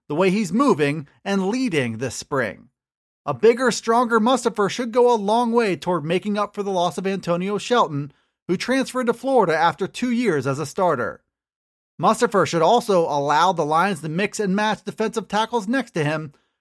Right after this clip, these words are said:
from an experienced guy like Derek Tangelo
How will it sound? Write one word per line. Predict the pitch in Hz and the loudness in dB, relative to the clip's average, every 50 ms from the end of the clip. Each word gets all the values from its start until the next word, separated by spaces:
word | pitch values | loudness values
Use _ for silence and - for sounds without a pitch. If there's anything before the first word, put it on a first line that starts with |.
| _ _ _ | _ _ _
from | 151 156 156 | -6 -4 -2
an | |
experienced | 156 147 - - - 208 214 220 220 214 170 - | -4 -4 -4 -6 -6 -2 0 2 2 0 0 -2
guy | - 208 202 202 | 0 2 2 4
like | 196 190 180 135 120 | 2 2 0 0 0
Derek | 180 185 180 170 - - | 2 2 2 2 0 -2
Tangelo | 202 214 226 214 202 220 220 220 220 220 202 175 | -4 -4 -4 -2 0 0 2 2 2 0 0 -2